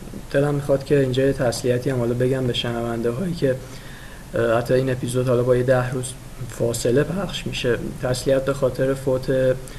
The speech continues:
جناب آقای استاد خسرو سینایی که می‌دونم که، م، شما هم خیلی نزدیک بودید با ایشون و این رو که دارم می‌گم به خاطر این هست که،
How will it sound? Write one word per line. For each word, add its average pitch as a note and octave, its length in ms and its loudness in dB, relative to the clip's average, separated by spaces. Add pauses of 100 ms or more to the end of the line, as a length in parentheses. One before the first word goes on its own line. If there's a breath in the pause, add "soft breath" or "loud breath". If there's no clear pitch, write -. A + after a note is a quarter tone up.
(880 loud breath)
جناب A#2+ 320 0
آقای B2 440 4
استاد B2 360 -2
خسرو B2+ 340 -4
سینایی B2 760 2 (480 loud breath)
که C3 160 2
می‌دونم C3+ 480 2
که، C3 560 4 (220)
م، C3+ 40 -4 (800)
شما B2 360 0
هم B2+ 80 0
خیلی C3+ 260 0
نزدیک B2 400 0
بودید D3+ 360 -2
با D3 100 4
ایشون C#3 440 2
و C3 80 2
این C3+ 280 2
رو C#3+ 60 4
که C#3+ 120 2
دارم B2+ 280 4
می‌گم C3 360 2
به C3+ 60 0
خاطر C3 320 0
این C#3+ 220 0
هست B2 400 -4
که، A#2+ 220 2